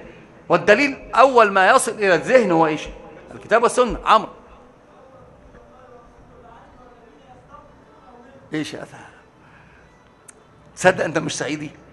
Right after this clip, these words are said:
ولا يمكن أصدق أنك صعيدي. أنت جعفري قلت لي؟ المشكلة كلها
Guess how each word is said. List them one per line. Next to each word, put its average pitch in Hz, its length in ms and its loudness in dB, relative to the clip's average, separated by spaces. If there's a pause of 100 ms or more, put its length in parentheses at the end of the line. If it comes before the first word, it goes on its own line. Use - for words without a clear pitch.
(480)
ولا 160 220 0
يمكن 185 380 -4
أصدق 165 420 -2
أنك 151 220 -4
صعيدي. 131 340 -14 (800)
أنت 135 120 -10
جعفري 156 400 0
قلت 135 220 -12
لي؟ 233 100 -12 (680)
المشكلة 202 360 0
كلها 165 580 2